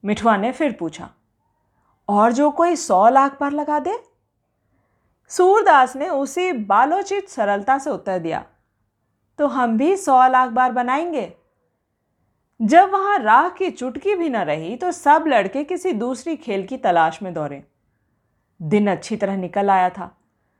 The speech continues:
सूरदास ने भी लकड़ी संभाली और सड़क की ओर चला गया।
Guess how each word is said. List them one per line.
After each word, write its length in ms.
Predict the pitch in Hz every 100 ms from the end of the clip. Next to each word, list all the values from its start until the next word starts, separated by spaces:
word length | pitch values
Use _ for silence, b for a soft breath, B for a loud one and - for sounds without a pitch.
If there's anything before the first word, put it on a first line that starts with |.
| _ _
सूरदास 600 | - 330 370 320 320 320
ने 160 | 302 294
भी 140 | 330
लकड़ी 340 | 254 202 285 330
संभाली 720 | 285 220 226 294 403 208 _ _ _ _
और 80 | 254
सड़क 440 | 254 247 262 262
की 160 | - 185
ओर 180 | 175 254
चला 320 | 254 185 151
गया। 260 | 76 -